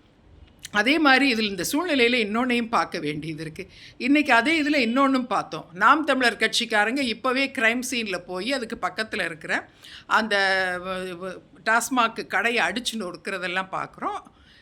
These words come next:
அது அவ-, இதை எப்படி வந்து அரசு அலோவ் பண்ணுதுன்னு தெரியல. முதல்ல இது ஒரு கிரைம் சீனு, இன்னும் இன்வெஸ்டிகேஷனே கம்ப்ளீட் ஆகல. இதுல போய் இவங்க எவிடன்சஸை வந்து இந்த ம-, இந்த மாதிரி ம-,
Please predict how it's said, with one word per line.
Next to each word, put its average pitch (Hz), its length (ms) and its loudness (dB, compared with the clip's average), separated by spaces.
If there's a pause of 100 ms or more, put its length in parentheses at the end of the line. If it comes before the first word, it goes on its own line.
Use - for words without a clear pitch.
(140)
அது 302 300 2
அவ-, 262 360 6
இதை 254 240 0
எப்படி 339 240 -4
வந்து 285 240 0
அரசு 247 300 0
அலோவ் 214 400 0
பண்ணுதுன்னு 196 440 -8 (120)
தெரியல. 156 280 -10 (480)
முதல்ல 285 460 0
இது 220 120 -6
ஒரு 196 240 -4
கிரைம் 226 320 -2
சீனு, 277 260 -2
இன்னும் 240 200 -4
இன்வெஸ்டிகேஷனே 233 720 -6 (120)
கம்ப்ளீட் 220 500 -8
ஆகல. 202 260 -8 (480)
இதுல 254 380 0
போய் 302 400 2
இவங்க 254 300 0
எவிடன்சஸை 254 680 0
வந்து 233 240 -2
இந்த 220 240 -4
ம-, 214 60 -4
இந்த 196 140 -8
மாதிரி 226 240 -2
ம-, 190 200 0